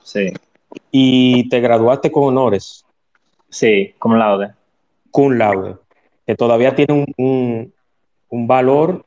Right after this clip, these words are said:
Speaker 2: eh, <laughs> mayor. Y
Speaker 1: Sí.
Speaker 2: el promedio de tu nota, yo quiero que todos escuchen, el promedio de tu nota, Kelvin, ¿cuáles eran?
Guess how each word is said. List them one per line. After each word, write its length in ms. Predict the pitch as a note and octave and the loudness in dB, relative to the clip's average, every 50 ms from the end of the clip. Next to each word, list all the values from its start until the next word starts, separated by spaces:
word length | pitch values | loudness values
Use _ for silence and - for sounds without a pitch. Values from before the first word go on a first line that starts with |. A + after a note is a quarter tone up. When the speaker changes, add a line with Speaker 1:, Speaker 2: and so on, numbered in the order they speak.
| _ | _
Speaker 2:
eh, 260 | - A2+ G#2+ G#2 - - | -6 -4 -4 -4 -4 -6
<laughs> 600 | A#2+ - - A#2+ G2+ G2+ - _ _ _ _ - | -8 -6 -6 -6 -6 -8 -10 _ _ _ _ -6
mayor. 540 | A#2 A2+ G#2+ G#2+ A2+ A#2+ A2 G2 - - _ _ _ _ _ _ _ _ _ _ _ - | -4 -2 -2 0 0 0 0 -2 -4 -10 _ _ _ _ _ _ _ _ _ _ _ 0
Y 80 | A2+ | 2
Speaker 1:
Sí. 60 | B2+ | 2
Speaker 2:
el 140 | B2+ B2+ G#2 | 2 2 2
promedio 400 | A#2+ C3 B2 B2+ C#3 D#3 E3 E3 | 0 0 0 2 2 2 2 2
de 80 | E3 D#3+ | 2 0
tu 140 | E3 E3 D3+ | 0 0 0
nota, 280 | D3+ D#3+ D#3+ D3 C#3+ | 2 0 0 0 0
yo 120 | C3 C3+ C3 | 0 0 2
quiero 160 | D#3+ E3 E3+ | 0 0 0
que 80 | E3 D#3 | 0 0
todos 300 | - D#3 D#3+ E3 D#3+ E3+ | 0 0 0 0 0 0
escuchen, 540 | D#3 - - _ - A2 G2+ - G#2+ G#2+ A#2+ | -2 -2 -4 _ -8 -8 -8 -8 -10 -10 -10
el 80 | B2 | -6
promedio 400 | - - C3+ C3+ C#3 D#3 F3+ F#3 | -4 -2 -2 0 0 0 2 2
de 100 | F3+ F3 | 0 0
tu 160 | F3 E3+ D3+ | -2 -4 -6
nota, 380 | B2+ A#2+ A2+ A2 G#2 - G2 F#2+ | -4 -4 -4 -6 -6 -6 -8 -10
Kelvin, 400 | - - G#2 G2 G2 G2 G2 G2+ - _ | -10 -8 -8 -8 -8 -8 -12 -16 -10 _
¿cuáles 340 | B2+ C3 C#3 C3+ - - - | -2 0 0 0 -2 -4 -6
eran? 240 | G2 F#2+ F2 F2+ | -8 -8 -10 -12